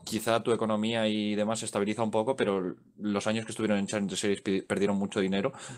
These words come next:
Y al final ahora lo que tiene que hacer el Schalke en, en lo que es, eh, sector esports es identificar riesgos, ¿no? Quizá el sistema de franquicias no es algo que a ellos en su programa de,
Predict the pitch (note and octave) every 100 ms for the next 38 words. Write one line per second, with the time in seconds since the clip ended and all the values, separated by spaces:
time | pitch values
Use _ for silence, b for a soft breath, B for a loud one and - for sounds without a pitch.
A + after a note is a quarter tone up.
0 | B B B - _ _ _ - B2+ A2+
1 | A2+ B2 C#3+ C#3+ - D3 B2 A2 B2+ A#2+
2 | A2+ G#2 - A2 A2+ B2 B2+ - G#2+ G2+
3 | G2 G2 G2 F#2+ F#2 G2+ G2 G2 G2 -
4 | - - G2+ G2 F#2+ F#2+ F#2+ F#2 F#2 -
5 | _ - G2+ - G#2 G#2 - B2+ A#2 A2
6 | - G#2+ F#2+ G2 F#2 F#2+ F#2 G2 F2 E2+
7 | G2 F#2 F#2 G2+ G2+ - G2 F#2+ F#2 G2
8 | F#2+ A2+ F#2 - B B B - G#2+ G#2
9 | A#2+ G2+ F2 F2 F2+ F2+ F2+ - F#2+ G2+
10 | G2 F#2+ - - F#2+ F2+ F#2+ D#2 G2+ F#2+
11 | G#2+ G2 F#2+ F#2 F#2 F#2 F#2 F#2 F2+ F2+
12 | F2